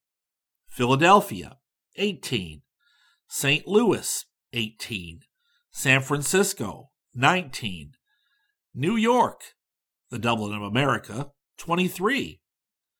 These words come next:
See how the figures jump up as soon as one arrives at the transatlantic list?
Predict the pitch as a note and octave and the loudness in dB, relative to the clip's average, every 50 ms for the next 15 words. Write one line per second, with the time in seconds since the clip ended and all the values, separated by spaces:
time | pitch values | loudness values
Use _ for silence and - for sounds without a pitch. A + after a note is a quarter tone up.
0 | _ _ _ _ _ _ _ _ _ _ - - - C#4+ C4+ B3 G3 - - G3 | _ _ _ _ _ _ _ _ _ _ -4 0 2 2 2 2 0 0 2 0
1 | G#3+ G3 G3 G#3+ F#3 - - - - F3 F#3 F#3+ - - D#3+ F#3 G#3 - D3 C3+ | 0 0 2 0 0 0 0 0 2 2 2 2 4 4 4 4 4 2 0 -4
2 | B2 - - D3+ E3 E3 D#3 C#3 B2+ C3 C#3+ D3+ C#3 B2 A#2 A#2+ C3 C#3+ D#3+ F3+ | -4 -2 -2 -2 -2 -2 -2 -4 -4 -2 -2 0 0 2 6 6 8 8 8 6
3 | F3 E3+ - A#2+ - G2 - - - C3+ D#3 E3 C#3+ C#3 D3+ F#2+ G2+ A2 C3 C#3+ | 4 0 -2 -6 -8 -10 -10 -4 -4 -4 -4 -2 -4 -6 -6 -4 -2 -2 -2 -2
4 | C3+ - - G3 G#3 B3 C4+ - - - - | -2 -6 -8 -6 0 0 0 0 -2 -6 -10